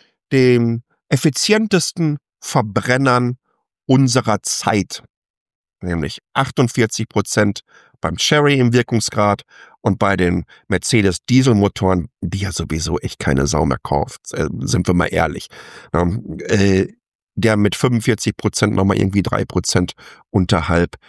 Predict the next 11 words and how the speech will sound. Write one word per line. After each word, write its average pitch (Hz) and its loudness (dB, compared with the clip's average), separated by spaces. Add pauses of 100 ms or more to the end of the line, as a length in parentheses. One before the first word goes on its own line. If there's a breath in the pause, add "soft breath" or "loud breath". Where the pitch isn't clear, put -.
(160 soft breath)
des 92 0
Chery 82 0
liegst. - -8 (280)
Dreiundachtzig 131 0 (100)
Prozent. - -6 (2500 loud breath)
Jetzt 127 0
frage 160 2
ich 147 -2
mich 143 2
so 139 2
langsam, 202 -2